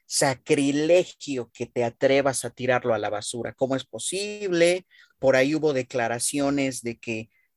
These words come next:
se iba a investigar y que se iba a, a castigar. Y me acuerdo que yo te dije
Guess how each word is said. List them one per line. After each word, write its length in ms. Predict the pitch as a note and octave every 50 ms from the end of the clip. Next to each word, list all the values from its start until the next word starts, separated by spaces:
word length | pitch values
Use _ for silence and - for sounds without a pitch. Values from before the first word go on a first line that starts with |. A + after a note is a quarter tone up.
| _ _
se 220 | - - - C#3
iba 500 | C3 C3 C#3 C3 C#3 C3 B2+ A#2+ A2+ - -
a 160 | C3+ C3 C3+
investigar 960 | C3 C3 A#2 B2+ B2 - - - - C#3 C3 D#3 F3 F#3 F3+ F3+ F3+ F3+ D#3+
y 100 | D3 C3
que 160 | - - B2+ A#2
se 160 | - - B2+
iba 560 | A#2+ B2 B2+ C3 B2 B2+ A#2 G#2+ G#2 G2 - -
a, 160 | - G#2+ - _ -
a 140 | - A#2 A#2+
castigar. 920 | - - B2+ A#2 - - - - A#2+ A#2 A2+ D3 D3+ D3+ D3+ D3+ D3+ - - _ _ - - _ _ _ -
Y 120 | G3+ G#3+
me 80 | A3+ A3
acuerdo 380 | - - A#3 A3+ A3+ A3 -
que 120 | - F3+ F3
yo 120 | F3+ E3+
te 120 | - F#3
dije 300 | D#3+ E3+ F3 D#3+ - -